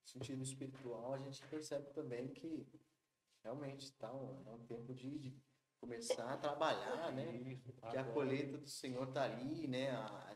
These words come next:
Speaker 1: tempo de plantar, é tempo de colher.
Speaker 2: Ó, uma palavra que, que, que nós entendemos e recebemos esses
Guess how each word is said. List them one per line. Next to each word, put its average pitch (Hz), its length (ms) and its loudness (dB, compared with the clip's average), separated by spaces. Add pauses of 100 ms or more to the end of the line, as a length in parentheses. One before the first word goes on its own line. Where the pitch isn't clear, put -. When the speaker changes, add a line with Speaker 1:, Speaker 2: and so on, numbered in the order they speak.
Speaker 1:
tempo 131 160 -2
de 147 80 -4
plantar, 120 520 2
é 143 40 0
tempo 135 260 -4
de 131 120 -6
colher. 135 600 -2 (300)
Speaker 2:
Ó, 120 240 2
uma 143 180 0
palavra 127 380 0
que, 117 240 -12
que, 104 400 -14 (420)
que - 100 -14
nós 113 180 -6
entendemos 117 600 -8
e 104 40 -18
recebemos 110 560 -8
esses - 260 -14